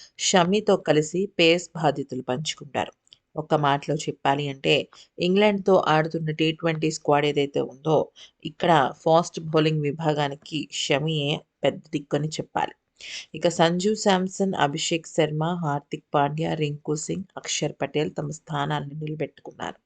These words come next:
ఇక స్పిన్నర్లుగా వరుణ్ చక్రవర్తి, రవి బిష్నాయ్, సుందర్ ఎంపికవగా, బ్యాకప్ వికెట్ కీపర్గా ధ్రువ్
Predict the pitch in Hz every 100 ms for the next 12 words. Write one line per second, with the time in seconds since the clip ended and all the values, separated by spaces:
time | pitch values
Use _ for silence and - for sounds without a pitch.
0 | _ - - - - - 196 190 190 214
1 | - - - 202 190 208 202 190 196 170
2 | 160 180 - 165 - 160 160 - 190 185
3 | 151 160 160 151 160 160 180 214 - -
4 | 160 156 175 170 147 143 143 135 135 190
5 | 269 - - - 196 220 226 247 - 175
6 | - - 165 - 139 175 185 156 170